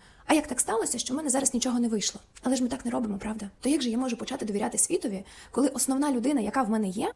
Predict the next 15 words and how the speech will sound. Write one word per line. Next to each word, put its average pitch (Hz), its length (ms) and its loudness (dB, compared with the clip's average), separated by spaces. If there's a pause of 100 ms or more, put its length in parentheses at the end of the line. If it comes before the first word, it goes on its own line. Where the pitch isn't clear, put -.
та - 140 2
людина, 262 280 2
з 220 40 2
якою 240 240 2
я 220 80 2
проводжу 247 320 -2
все 262 160 2
своє 214 300 4
життя, 208 280 0
я 247 140 0
не 226 100 2
можу 240 220 0
на 220 80 2
неї 254 180 0
покластися? - 580 -2